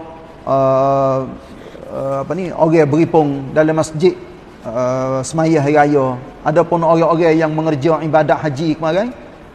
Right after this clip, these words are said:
nah, dia keluar daripada, uh, Muzdalifah pergi ke Jamarah. Dan untuk melota, sebab tu bila kita tengokkan Thai Thought Soap, Masya Allah,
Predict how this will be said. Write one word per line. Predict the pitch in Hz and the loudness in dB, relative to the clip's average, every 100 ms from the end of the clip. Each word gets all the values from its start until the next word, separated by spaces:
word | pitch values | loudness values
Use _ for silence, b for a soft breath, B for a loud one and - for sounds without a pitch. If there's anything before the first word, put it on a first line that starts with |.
| - | -4
nah, | 151 131 | -2 0
dia | 143 156 | 2 2
keluar | 160 160 165 147 | 2 2 4 4
daripada, | 143 151 151 147 151 151 151 - - - - - - | 4 2 2 2 4 2 0 -10 -20 -20 -20 -20 -12
uh, | 120 131 | -4 -2
Muzdalifah | 147 135 127 151 151 214 180 - - - | 0 0 4 4 4 0 0 -8 -18 -8
pergi | 135 180 175 165 160 160 151 | 0 0 2 0 0 0 0
ke | 160 180 196 - - - - - | 0 -2 -4 -10 -20 -20 -20 -18
Jamarah. | - 143 143 135 117 - - - - | -2 0 4 2 0 -10 -18 -20 -6
Dan | 151 135 151 | -2 -2 -2
untuk | 165 151 | -2 2
melota, | 151 147 147 135 | 2 4 4 2
sebab | 131 156 147 | 2 0 0
tu | 156 | 0
bila | 147 160 | 2 2
kita | 147 160 | 2 0
tengokkan | 165 160 165 - 160 151 | 0 0 -2 -2 -2 0
Thai | 151 | -2
Thought | 143 196 - | 0 -2 2
Soap, | 165 - - - | -2 -2 -12 -6
Masya | 156 165 156 | -2 -2 0
Allah, | 151 151 151 151 | 2 4 6 4